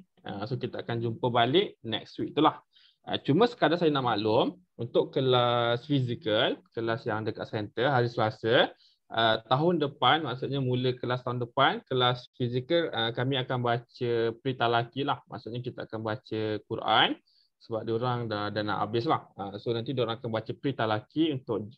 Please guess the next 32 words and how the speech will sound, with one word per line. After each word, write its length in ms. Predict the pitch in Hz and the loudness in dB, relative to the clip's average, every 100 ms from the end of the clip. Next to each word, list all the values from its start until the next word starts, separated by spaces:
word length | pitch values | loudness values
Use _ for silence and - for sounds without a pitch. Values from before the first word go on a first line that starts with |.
| - | -18
untuk 400 | 117 - 104 95 | -12 -6 -4 -4
kata 320 | 117 - 107 | -8 -6 -6
apa, 320 | - 165 226 - | -2 -2 -2 -6
belajar 400 | 117 110 110 110 | -2 0 0 -4
tajwid 480 | - 113 113 117 113 | 0 -2 -2 -4 -6
tu 80 | 131 | -8
secara 880 | 113 110 104 104 107 104 104 104 98 _ _ _ _ | -8 -6 -6 -4 -4 -4 -6 -8 -12 _ _ _ _
dalam, 420 | - 117 113 107 110 110 110 107 107 - - | -4 2 2 2 -2 -4 -6 -6 -8 -8 -2
yelah, 320 | 135 175 175 | 2 2 2
tak 80 | 113 | 0
adalah 240 | 135 131 | 4 4
nak 160 | 120 - | 4 0
tengok 180 | 123 117 | -2 -2
nun 300 | 120 120 117 | -2 0 2
dah 240 | 117 - | 0 2
ke, 160 | 117 117 | 0 0
mat 320 | 117 113 107 - | 0 -4 -4 0
ke 160 | 117 | 2
kan. 240 | 139 120 - | 2 0 -4
Ah, 160 | 104 | -12
so, 180 | 107 120 110 | -8 -6 -6
kita 240 | - - 104 | -10 -10 -10
akan 160 | - 110 | -8 -6
baca 260 | 107 - 110 | -6 -4 -4
ni 80 | |
lah. 180 | 127 143 - | 0 -2 -2
So, 160 | 123 | -8
kalau 240 | 120 110 107 | -4 0 2
ada 220 | 107 107 | 2 2
yang 240 | 110 110 110 | 0 0 -2
boleh 320 | 107 107 107 | -2 -2 0
join 400 | 117 113 110 | 0 2 0